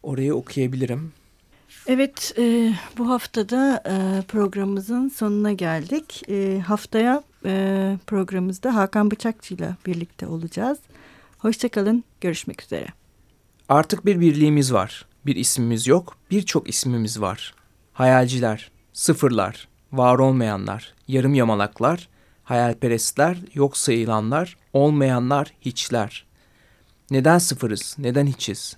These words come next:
Speaker 1: neden var olmayanlarız? Çünkü varoluşumuz gerçekçilerin en ince ayrıntısına kadar tasarladığı sisteme,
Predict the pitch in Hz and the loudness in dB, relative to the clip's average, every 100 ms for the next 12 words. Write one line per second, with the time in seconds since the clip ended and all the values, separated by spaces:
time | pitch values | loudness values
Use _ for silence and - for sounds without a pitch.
0 | - 123 123 139 143 120 117 113 113 110 | -6 -2 2 2 2 2 0 0 0 0
1 | 101 101 101 98 - - - _ - _ | 0 -2 -4 -6 -8 -10 -16 _ -20 _
2 | - 135 139 131 139 151 135 131 151 175 | -6 -4 4 8 8 6 2 -2 -4 -2
3 | 147 127 123 135 - - - 135 147 - | 2 2 2 -4 -6 -10 -2 0 0 0
4 | 170 175 151 139 131 127 127 - 139 131 | 2 2 4 2 2 2 -2 -4 -2 0
5 | 123 117 127 120 120 117 117 120 - 110 | 0 0 -4 -2 0 0 -2 -2 -2 -4
6 | - 107 127 | -2 -2 -2